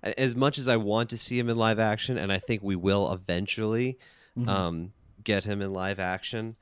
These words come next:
Speaker 1: uh, Star Wars is about the Skywalker saga and, like,
Speaker 2: Yeah.
Speaker 1: the, the,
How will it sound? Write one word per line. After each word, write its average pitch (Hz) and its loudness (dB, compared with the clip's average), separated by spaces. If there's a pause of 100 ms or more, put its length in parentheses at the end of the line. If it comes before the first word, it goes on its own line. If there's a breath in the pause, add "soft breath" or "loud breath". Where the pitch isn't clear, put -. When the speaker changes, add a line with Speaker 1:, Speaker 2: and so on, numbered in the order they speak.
(420 soft breath)
Speaker 1:
uh, 95 -4
Star 123 0
Wars 143 0
is 117 -6
about 110 -2
the - -14
Skywalker 90 -2
saga 71 -6 (100)
and, 87 -2
like, 82 -4
Speaker 2:
Yeah. 101 -12 (600 soft breath)
Speaker 1:
the, 90 4 (100)
the, 82 -2